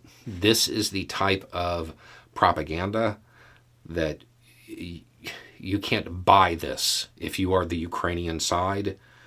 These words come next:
Y-, you can't manufacture something like this. This is, this is pure propaganda gold.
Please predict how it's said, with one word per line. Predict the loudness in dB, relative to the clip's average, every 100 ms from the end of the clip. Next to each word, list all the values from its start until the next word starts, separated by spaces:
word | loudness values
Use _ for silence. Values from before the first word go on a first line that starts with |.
| -20 -14
Y-, | -6
you | -4 -2 -2
can't | 0 2 2 2
manufacture | -2 -2 -2 0 0 0 -2
something | -2 -4 -6 -12
like | -12 -14
this. | -12 -10 -6
This | -2 -2
is, | -4 -4
this | -2 0
is | 0 -4
pure | -2 2 2 2
propaganda | 2 2 0 -2 -4 -4
gold. | -2 -2 -2 -8 -18